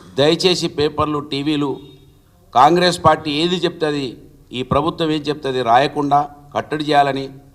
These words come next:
మాలాంటి మారుమూల ప్రాంతాలకు వెలుగు రావాలంటే పత్రికలు ఈ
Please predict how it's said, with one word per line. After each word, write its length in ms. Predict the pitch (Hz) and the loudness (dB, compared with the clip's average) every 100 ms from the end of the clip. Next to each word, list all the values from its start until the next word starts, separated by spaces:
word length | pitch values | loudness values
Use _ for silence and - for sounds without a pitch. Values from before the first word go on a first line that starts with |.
| _ _ _ 98 | _ _ _ 0
మాలాంటి 500 | 113 143 165 175 175 | 4 6 6 4 2
మారుమూల 440 | 147 160 165 160 | 2 4 4 2
ప్రాంతాలకు 580 | 156 147 143 143 139 123 | 4 4 4 0 0 -2
వెలుగు 280 | 117 160 170 | 0 2 8
రావాలంటే 840 | 156 147 143 135 139 127 120 - - - - _ - | 8 8 4 0 -4 -6 -8 -18 -20 -20 -20 _ -2
పత్రికలు 640 | 127 165 165 160 143 113 - - - _ _ _ - | -2 0 0 2 0 -2 -10 -20 -20 _ _ _ -10
ఈ 120 | 120 | -6